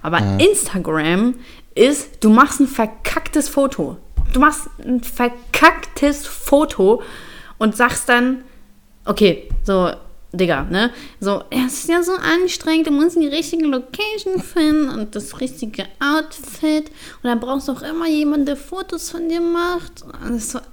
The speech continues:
Speaker 1: Alter, so, merkst du eigentlich grad selber, dass es unfassbar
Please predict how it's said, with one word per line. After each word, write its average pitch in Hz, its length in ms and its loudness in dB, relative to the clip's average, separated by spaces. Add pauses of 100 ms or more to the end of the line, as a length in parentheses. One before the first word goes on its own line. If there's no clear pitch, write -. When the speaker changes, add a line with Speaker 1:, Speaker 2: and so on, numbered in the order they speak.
(160)
Speaker 1:
Alter, 190 300 -2 (400)
so, 208 300 -4
merkst 220 260 2
du 254 120 2
eigentlich 214 220 -2
grad 151 220 -4
selber, 214 600 2 (320)
dass 208 160 2
es 185 200 -6 (600)
unfassbar 226 920 4